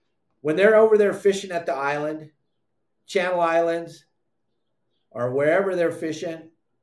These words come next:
when, uh, they're the only boat, these flags are what we're gonna have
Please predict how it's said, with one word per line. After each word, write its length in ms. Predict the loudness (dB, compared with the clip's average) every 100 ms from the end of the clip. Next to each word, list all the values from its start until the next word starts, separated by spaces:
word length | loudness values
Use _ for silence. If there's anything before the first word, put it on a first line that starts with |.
| _
when, 420 | -8 -4 -4 -6 -6
uh, 300 | -6 -8 -12 _ _ _ _ _ _ _ _ _ _ _ _ _ _ _ _ _ _ _ -8
they're 220 | -4 -2
the 120 | -2
only 200 | -2 -2
boat, 380 | -2 0 0 -2
these 200 | -6 -6
flags 440 | -4 -4 -4 -6
are 40 | -4
what 200 | -2 -2
we're 80 | -4
gonna 240 | -6 -6
have 340 | -4 -6 -8